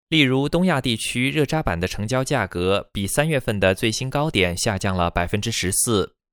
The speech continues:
中国汽车海外市场份额的增加也跟降价出售有关。十一月份，中国汽车出口额同比增长百分之二十八，但单价却下降百分之十。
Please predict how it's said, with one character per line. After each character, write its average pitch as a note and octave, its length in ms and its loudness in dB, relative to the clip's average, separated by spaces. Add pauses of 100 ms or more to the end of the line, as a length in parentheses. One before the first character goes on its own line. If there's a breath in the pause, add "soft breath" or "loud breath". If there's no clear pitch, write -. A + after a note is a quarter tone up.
(180)
中 F#3+ 140 4
国 D#3 120 4
汽 C#3+ 200 2
车 C#3 260 2
海 G2+ 220 0
外 B2+ 160 2
市 C#3+ 160 -2
场 - 180 -6
份 C3 160 0
额 G#2 140 2
的 G#2+ 100 0
增 C3 180 -2
加 B2+ 340 2
也 F2+ 200 -2
跟 A2+ 180 -2
降 B2+ 240 0
价 A2 200 0
出 G2+ 160 -6
售 G2 200 4
有 D#2+ 160 2
关。 G2 400 2 (380)
十 - 160 2
一 D3 80 0
月 C#3 140 4
份， G#2 480 2
中 E3 160 2
国 C3+ 120 4
汽 D3 160 0
车 D3+ 160 2
出 - 160 -6
口 F#2 260 2
额 F#2 260 2
同 B2+ 240 -6
比 G2 160 -4
增 A#2+ 180 -2
长 F#2+ 240 0
百 E2+ 160 -4
分 G2+ 140 -6
之 A#2 80 2
二 G#2+ 120 4
十 F#2+ 160 -2
八， A2+ 380 2 (180)
但 A2 200 2
单 D3 200 0
价 A#2 300 0
却 G#2 180 -2
下 G#2+ 240 0
降 F#2+ 240 0
百 E2 160 -6
分 G2+ 140 -4
之 A2+ 100 -4
十。 F2+ 540 -2